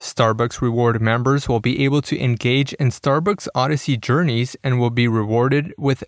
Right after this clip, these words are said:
Journey Stamp N F Ts. Members will also be able to purchase limited edition stamps using a credit card. The Starbucks Odyssey web application will feature a built-in marketplace that allows users to buy and sell Journey Stamp N F Ts.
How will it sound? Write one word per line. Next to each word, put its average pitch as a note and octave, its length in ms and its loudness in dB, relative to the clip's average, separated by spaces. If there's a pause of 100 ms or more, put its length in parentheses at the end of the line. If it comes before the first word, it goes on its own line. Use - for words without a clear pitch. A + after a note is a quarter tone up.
Journey D#3+ 340 0
Stamp B2 540 -2
N A2+ 180 0
F G#2+ 140 -2
Ts. - 440 -4 (200)
Members A#2+ 440 0
will B2 100 0
also E3 320 -2
be G3 260 -4
able D3+ 220 2
to C3+ 180 -2
purchase B2+ 640 -2
limited C3 420 0
edition A#2+ 440 -2
stamps B2 520 -2
using B2 520 0
a A#2 100 -2
credit D3+ 380 0
card. - 320 -4 (360)
The - 60 -4
Starbucks A2+ 560 0
Odyssey A#2+ 400 0
web A2+ 340 0
application C3 760 -2
will A#2 160 0
feature C3+ 360 -2
a C#3 140 0
built-in D3 640 0
marketplace B2 760 -2 (100)
that C3 160 -2
allows A2 360 2
users C#3 360 0
to B2 120 -2
buy A#2 320 0
and E3 180 0
sell C#3+ 300 -2
Journey C#3+ 480 0
Stamp A#2+ 400 -2 (100)
N A2+ 160 0
F G#2+ 160 -4
Ts. - 500 -2